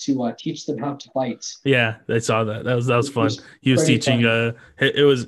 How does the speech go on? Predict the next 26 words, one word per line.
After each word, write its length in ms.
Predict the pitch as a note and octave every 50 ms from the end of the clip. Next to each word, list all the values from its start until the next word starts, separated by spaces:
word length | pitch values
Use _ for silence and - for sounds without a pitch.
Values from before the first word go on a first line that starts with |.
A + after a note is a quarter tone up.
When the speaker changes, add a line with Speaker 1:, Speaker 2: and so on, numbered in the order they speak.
| -
Speaker 2:
it 80 | - C#3
was 160 | C#3 B2 A#2+
him 160 | C3+ C#3+ C#3+
and 140 | C#3+ C3 B2
Bogo 360 | A#2+ G#2+ A#2 A#2+ A#2+ A2+ A2
teaching 320 | - A#2+ A#2 - A#2 A2+ A2
Dermott 340 | A2 G#2 G#2+ A2+ A2 G#2 -
how 100 | A2 G#2+
to 100 | G#2 G2
fight 400 | - - G2+ G#2 G2+ G2 - - A2+
because 520 | A#2+ A#2+ - - B2+ A#2+ A#2 A2+ G#2+ - - - - - _ _ _ _ _ _ _
he 160 | _ - B2 A#2+ - A#2
had 180 | A2 A2 G#2+
that, 220 | G2+ G#2 G2+ G2+ G2+
uh, 220 | G#2 G2+ G2+ G#2 G2
that 160 | G2+ G#2+ -
incident 380 | - A2+ A2 - - A2+ G#2+ F#2
with 140 | A2 G2+ G2
Archibald 540 | G#2+ A2+ A#2 - - A2+ A2 G#2+ A2 A2 A#2
yesterday, 500 | A2+ A2 G2+ - - A#2 A2+ A2 A2+ A#2+ - - - _ -
and 300 | B2 A#2 A2+ A2+ A2 - _ _ _ _ _ _ _ _ _ _ _ _ _ _ _ _ _ _ _ _ _ _ _ _ -
I 100 | A#2 A#2+
don't 140 | C3 B2+ B2
know 240 | B2 B2 B2 A#2
if, 240 | A2+ A2 - - - A#2+
uh, 360 | A2 G#2+ G#2 G#2 G#2+ G#2+